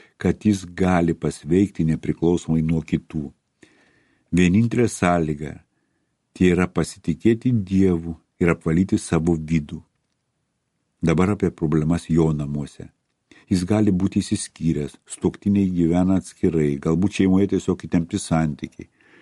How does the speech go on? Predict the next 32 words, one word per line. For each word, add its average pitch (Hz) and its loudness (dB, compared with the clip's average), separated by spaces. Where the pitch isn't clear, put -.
Kai 110 2
tavo 120 0
globojamas 104 2
žmogus, 101 0
kiek 101 2
galėdamas, 101 2
atsiteisė 92 -4
už 87 -4
skriaudą 92 2
savo 90 0
šeimai 85 0
ir 101 2
išsamei 101 2
paaiškino 95 0
jai 95 4
naujas 92 2
savo 87 0
gyvenimo 92 2
nuostatas, 107 -2
atėjo 87 0
laikas 113 -2
pradėti 82 -2
taikyti 95 -2
šias - -6
nuostatas 90 -2
savo 80 0
namuose. 76 -6
Žinoma, 104 4
tai 92 0
tinka 101 2
tuo 113 2
atveju, 90 2